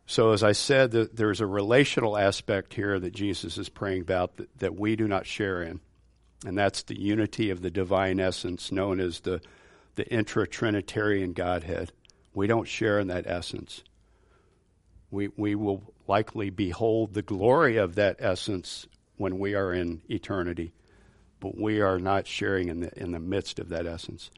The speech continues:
However, the Father communicates very well spiritual life to Christ as the God-man through the means of the Holy Spirit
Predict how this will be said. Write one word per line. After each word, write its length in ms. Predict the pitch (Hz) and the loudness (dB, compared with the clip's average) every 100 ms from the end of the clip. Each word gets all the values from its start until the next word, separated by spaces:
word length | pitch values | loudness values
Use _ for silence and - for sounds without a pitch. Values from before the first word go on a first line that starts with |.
| _ - - _ | _ -20 -20 _
However, 460 | - 101 113 123 104 | 2 6 8 8 4
the 100 | 95 | 0
Father 460 | - 123 117 127 120 | 0 4 6 6 2
communicates 880 | - 110 117 117 113 107 98 87 | -2 -4 0 0 0 -2 -2 -4
very 420 | - 82 107 117 113 | -10 0 6 8 8
well 500 | 110 104 104 90 - _ _ _ - - _ | 4 6 6 4 -2 _ _ _ -20 -20 _
spiritual 760 | - - 117 120 117 - 113 | -8 -2 2 4 2 0 -2
life 520 | 110 104 101 95 - - _ - _ | 2 2 2 0 -6 -20 _ -20 _
to 260 | - 131 156 | -2 0 0
Christ 720 | - 117 95 95 - - - _ _ _ _ _ _ _ | 0 2 2 0 -4 -12 -18 _ _ _ _ _ _ _
as 240 | 101 113 | 2 2
the 100 | - | 0
God-man 760 | 127 123 110 104 98 98 95 90 - _ _ _ _ _ _ _ _ | -2 2 4 2 0 0 0 -2 -12 _ _ _ _ _ _ _ _
through 460 | _ - - 120 170 | _ -12 -2 0 2
the 100 | 127 | 2
means 380 | 117 123 117 107 | 0 0 0 0
of 80 | |
the 100 | 101 | 0
Holy 260 | 98 113 101 | 0 0 -4
Spirit 460 | - - 123 101 | -6 -6 -4 -4